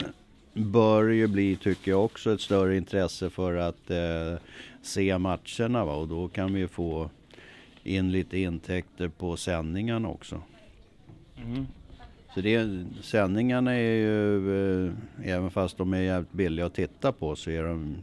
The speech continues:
Speaker 1: det blir ju en intäkt om man kommer upp i ett par hundra tittare åtminstone. Så då, eh, täcker man ju en del utav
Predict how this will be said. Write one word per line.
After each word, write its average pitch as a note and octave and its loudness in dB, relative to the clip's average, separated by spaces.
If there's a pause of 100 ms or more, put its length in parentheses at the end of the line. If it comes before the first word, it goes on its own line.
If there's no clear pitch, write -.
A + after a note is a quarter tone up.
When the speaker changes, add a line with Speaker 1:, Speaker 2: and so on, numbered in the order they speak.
(220)
Speaker 1:
det F#2 -4
blir F#2 -2
ju G#2+ 0
en G#2+ 0
intäkt G#2 -2
om G2 0
man F2+ -2
kommer F2 -2
upp A#2 -2
i G2+ -2
ett F#2 -6
par G2 2
hundra D2+ -4
tittare G#2+ -4
åtminstone. E2 -6
Så D2 -10 (1040)
då, F#2 0
eh, F2 -2 (260)
täcker G2 -4
man F#2 -2
ju F#2 0
en F#2 0
del E2+ -2
utav D#2 -6